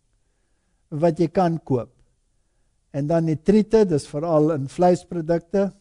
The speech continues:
so julle is gevry waar daarvan. So, dis die tipe kosse wat ons eintlik behoort te eet,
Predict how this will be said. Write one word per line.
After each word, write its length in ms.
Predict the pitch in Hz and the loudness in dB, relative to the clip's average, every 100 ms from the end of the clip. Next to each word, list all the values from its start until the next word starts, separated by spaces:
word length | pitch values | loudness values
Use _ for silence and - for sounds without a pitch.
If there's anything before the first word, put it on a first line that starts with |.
| _ | _
so 280 | - 147 135 131 135 _ _ _ _ _ 135 | -10 -4 -2 -4 -10 _ _ _ _ _ -4
julle 220 | 143 151 | -2 -2
is 120 | - | -4
gevry 440 | 143 - 175 160 135 | -8 -6 0 0 2
waar 220 | 127 120 | 0 -2
daarvan. 560 | 131 143 - 208 254 226 _ _ | -2 -2 -2 -6 -6 -10 _ _
So, 360 | - 175 165 - _ | -6 -2 -2 -4 _
dis 180 | 247 285 | -2 -2
die 100 | 311 | -4
tipe 260 | 311 294 269 | -6 -6 -4
kosse 500 | 269 220 - 147 165 _ _ _ _ _ _ _ _ _ _ _ - | 0 0 0 -2 -2 _ _ _ _ _ _ _ _ _ _ _ -12
wat 500 | 160 147 175 170 - _ _ 170 | -8 0 0 0 -8 _ _ -6
ons 220 | 160 - - | -6 -6 -4
eintlik 560 | 196 151 - 143 _ _ _ _ _ - | -2 -2 -4 -6 _ _ _ _ _ -4
behoort 300 | 139 139 131 | 0 0 -2
te 80 | 135 | -8
eet, 300 | 302 135 113 | -4 -4 -4